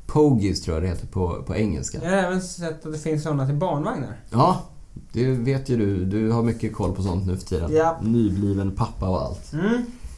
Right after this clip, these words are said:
Speaker 1: Men, men bar mitts alltså finns för rakt styre, finns för bockstyre. Det är alltså som en neoprens-, en ganska stor neoprenstrut som du sätter på styret och stoppar in händerna i. Eh, jag körde det rätt mycket förra året och kan konstatera att ner till typ minus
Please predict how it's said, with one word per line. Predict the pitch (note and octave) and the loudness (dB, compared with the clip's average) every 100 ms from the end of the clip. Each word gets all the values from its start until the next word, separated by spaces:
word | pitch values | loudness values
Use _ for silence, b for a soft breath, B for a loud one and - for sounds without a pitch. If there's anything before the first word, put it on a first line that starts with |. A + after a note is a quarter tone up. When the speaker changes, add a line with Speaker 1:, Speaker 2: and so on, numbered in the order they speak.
| B | B
Speaker 1:
Men, | A#2 C3 C3 | 4 6 4
men | F#2+ C3+ B2+ | 4 2 4
bar | A#2 F3 F3 | 6 8 8
mitts | D#3+ C#3+ | 4 2
alltså | A#2+ A2+ A2+ | 2 2 2
finns | D3+ D#3 D3+ | 2 2 2
för | D3 | 2
rakt | C3+ C#3+ C#3 | 4 4 4
styre, | - C3+ B2+ B2 | 0 2 4 4
finns | B2 B2+ A#2+ | 4 0 0
för | A#2+ | 0
bockstyre. | A#2 B2 - A2 G#2+ G2+ G#2+ | 0 0 0 2 4 4 2
Det | F2+ C3 | 2 2
är | |
alltså | A#2+ F#2+ | 2 0
som | F#2+ | 0
en | G#2+ G#2+ | 2 2
neoprens-, | G#2+ A#2+ B2+ G#2 F#2 F2+ - | 0 2 2 2 0 0 -2
en | G#2 | 0
ganska | C3+ C3 | 0 0
stor | - A2 | 0 2
neoprenstrut | G#2 G#2+ B2 A#2 - - C3 G#2 - | 2 2 2 2 0 0 0 0 0
som | G2+ | -2
du | |
sätter | G2+ F#2+ - | 0 -4 -4
på | - F#2 | -4 -2
styret | F2 A#2+ A2 C3+ | -2 0 0 0
och | C3 | -2
stoppar | A#2 A2 | -4 -2
in | G2 F#2+ | 0 0
händerna | F2+ D#2 D#2+ D#2+ | 0 -2 -4 -6
i. | B B B B - | B B B B -4
Eh, | F#2+ G2+ F#2+ - | 0 2 0 2
jag | C3 A#2 | 2 2
körde | F#2 D3 A#2+ A#2+ | 0 2 4 4
det | A2 | 4
rätt | G#2+ G#2 | 2 2
mycket | A#2 A2+ A#2+ A2 | 2 2 -2 2
förra | A#2 A#2+ | 4 4
året | A2 F#2 - | 4 2 -2
och | G2 - | -6 -6
kan | - F#2 F2+ | -2 0 0
konstatera | G2 G2 G2+ F#2 F#2 | 0 -2 -2 0 0
att | F#2 | 0
ner | G#2 A2 | 0 0
till | G#2+ G#2 F#2 | 0 -2 0
typ | F2+ F2+ B B B B B B | 0 -2 B B B B B B
minus | F#2 G#2 G#2+ G#2 G2+ | 0 2 4 4 2